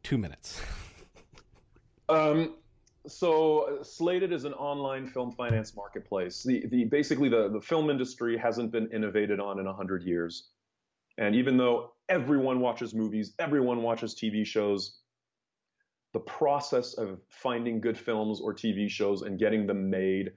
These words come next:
Speaker 2: is as archaic as anything. It is back in the internet dark ages. So as a massive film fan myself and my desire to just watch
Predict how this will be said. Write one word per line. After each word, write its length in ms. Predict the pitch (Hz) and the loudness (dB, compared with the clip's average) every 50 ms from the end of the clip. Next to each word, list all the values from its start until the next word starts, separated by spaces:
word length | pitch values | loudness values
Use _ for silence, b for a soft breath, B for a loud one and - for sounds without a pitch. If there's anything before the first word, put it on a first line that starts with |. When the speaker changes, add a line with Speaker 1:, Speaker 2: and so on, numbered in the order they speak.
| b b b b | b b b b
Speaker 2:
is 120 | 117 98 92 | -4 0 0
as 140 | 98 87 104 | 2 2 2
archaic 720 | 101 98 98 - - - - 139 127 123 127 127 - - - | 2 2 0 -4 -6 -2 2 4 4 4 4 2 0 -6 -12
as 120 | 104 98 - | -12 -10 -8
anything. 400 | 104 101 98 90 95 - 90 90 | -6 -4 -4 -4 -4 -4 -2 0
It 100 | 101 107 | 2 2
is 120 | 107 92 87 | 2 0 0
back 300 | - 110 110 117 113 113 | 0 0 0 2 0 0
in 60 | 107 | -2
the 100 | 101 98 | -2 -2
internet 380 | 101 107 104 98 92 87 87 - | -4 -4 -4 -4 -4 -6 -4 -2
dark 300 | - 92 92 90 - 90 | 0 0 2 0 0 -4
ages. 500 | 80 82 - - - - - - b b b b b b b b b b b _ _ | -6 -6 -8 -12 -12 -12 -12 -14 b b b b b b b b b b b _ _
So 480 | - - 131 117 113 110 110 107 - - | -2 2 2 4 6 6 4 4 2 0
as 220 | 123 123 117 107 113 | 0 0 2 2 2
a 160 | 107 95 - - | 0 0 -2 -4
massive 520 | 113 123 127 131 131 123 - 139 120 110 | -4 -4 -2 -2 -2 -2 0 0 0 0
film 300 | - - 135 123 123 120 | -2 -2 -2 -2 -2 -2
fan 360 | 110 - 120 113 110 107 107 104 | -4 -4 -4 -2 -2 -2 -4 -4
myself 600 | 101 101 98 - - 131 131 131 131 - - - | -4 -6 -6 -2 0 2 2 2 2 -2 -6 -12
and 160 | - 101 98 98 | -12 -12 -10 -8
my 140 | 101 101 | -6 -6
desire 380 | 101 104 92 104 104 107 101 95 | -6 -2 0 0 2 2 2 0
to 80 | 95 90 | -2 -2
just 240 | 104 104 - - | -4 -4 -4 -4
watch 180 | 104 104 101 | -2 -2 -2